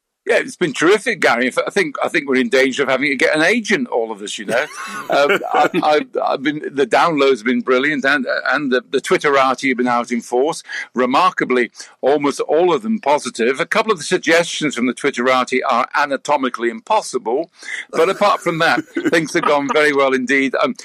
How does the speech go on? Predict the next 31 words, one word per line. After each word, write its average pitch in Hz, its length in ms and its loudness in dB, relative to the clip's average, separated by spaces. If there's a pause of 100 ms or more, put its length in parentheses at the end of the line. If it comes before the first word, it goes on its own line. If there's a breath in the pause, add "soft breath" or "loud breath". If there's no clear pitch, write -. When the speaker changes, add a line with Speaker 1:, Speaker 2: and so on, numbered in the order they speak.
(120 loud breath)
Speaker 1:
I'm 151 160 0
delighted 156 540 2
that 143 80 0
most 147 280 -2
of 123 60 -12
the 151 100 -2
people 135 200 -4
picked - 320 -4
up 143 180 0
on 120 220 -2 (240 loud breath)
Derek 143 280 2
Pringle 131 440 0
and, 120 240 0
um, 110 240 -2 (380 loud breath)
the, 123 320 2
the 127 160 0
nineteen 131 360 0
ninety-two 127 440 0
World 123 240 4
Cup - 240 -2
final 123 320 0
when 120 100 -2
Steve 123 340 -2
Buckner 127 300 -2
didn't 120 240 -2
give 117 160 0
him 123 220 0
clear 156 420 2
L 110 140 0
B 120 120 -4
Ws. 117 480 -2